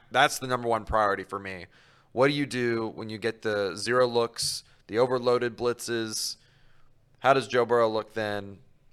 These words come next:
Can he get the ball out in time? Do they have routes game planned in there for him to get the ball out?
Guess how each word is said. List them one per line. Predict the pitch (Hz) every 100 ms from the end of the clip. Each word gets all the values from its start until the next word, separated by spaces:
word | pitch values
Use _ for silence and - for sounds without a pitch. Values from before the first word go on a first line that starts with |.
| -
Can | 123
he | 117
get | 123
the | 123
ball | 110 117 113
out | 110 110
in | 104
time? | 113 104 101 101 98 - _ _ _ _ 110
Do | 123
they | 135 131 120
have | 120 110 107 101 _ _
routes | 107 113 107 - - - 117
game | 117 127 117
planned | 120 113 107
in | 117 110
there | 104
for | - 107
him | 107
to | 101
get | -
the | 98
ball | 117 107
out? | 101 98 -